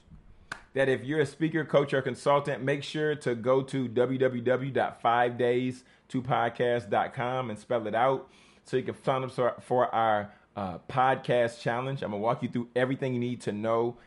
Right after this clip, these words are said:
in five days of how to get your podcast up and running. All right. One, two, three, four, five.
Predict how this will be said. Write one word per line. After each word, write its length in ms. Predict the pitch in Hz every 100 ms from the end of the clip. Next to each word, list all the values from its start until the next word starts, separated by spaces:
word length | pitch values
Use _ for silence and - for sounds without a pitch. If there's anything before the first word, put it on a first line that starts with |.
| - -
in 180 | 120
five 460 | 113 - 113 113 110
days 380 | 113 113 110 101
of 100 | 101
how 160 | 110
to 80 | 113
get 180 | 107 107
your 140 | 110
podcast 640 | 101 113 107 104 104 98 95
up 180 | 113 113
and 200 | 101 90
running. 420 | 110 139 143 180 165 _ _ _ _ _ _ _ _ _ - _ _ -
All 80 | 101
right. 340 | 120 131 - - _ _ _ _
One, 220 | 104 117
two, 200 | - 127
three, 280 | - 131 135
four, 360 | - 120 131 156
five. 600 | - 101 87 76 -